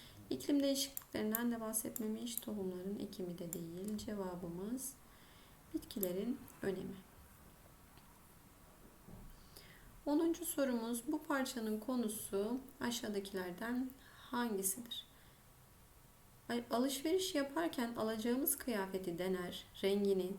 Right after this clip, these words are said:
tarzını, fiyatını dikkate alırız. Peki yapıldığı madde önemli değil mi?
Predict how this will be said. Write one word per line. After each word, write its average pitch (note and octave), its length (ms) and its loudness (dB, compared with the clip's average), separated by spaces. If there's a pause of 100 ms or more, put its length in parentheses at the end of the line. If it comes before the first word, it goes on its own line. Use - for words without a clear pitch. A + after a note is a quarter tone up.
tarzını, F#3 580 2 (120)
fiyatını G3 480 0
dikkate B3 400 0
alırız. F#3 420 0 (100)
Peki C#4 240 4
yapıldığı A#3+ 920 4
madde G#3+ 460 0
önemli F3+ 460 -2
değil B3+ 260 2
mi? F#3 180 -2